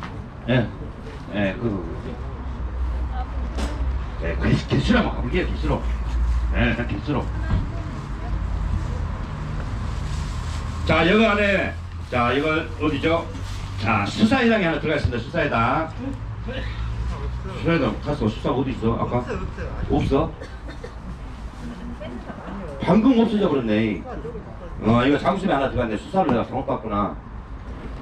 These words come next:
Speaker 1: 자, 둘, 넷, 여섯, 둘, 넷, 여섯, 여덟 점.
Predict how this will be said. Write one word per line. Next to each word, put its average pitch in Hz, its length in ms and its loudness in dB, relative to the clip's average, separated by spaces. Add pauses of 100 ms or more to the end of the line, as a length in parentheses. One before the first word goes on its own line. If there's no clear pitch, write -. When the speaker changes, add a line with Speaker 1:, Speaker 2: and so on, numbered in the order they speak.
(2000)
Speaker 1:
자, 143 400 6
둘, 202 260 8
넷, 196 240 4
여섯, 196 400 2
둘, 165 380 6
넷, 139 360 2
여섯, 156 280 2
여덟 190 240 6
점. - 200 0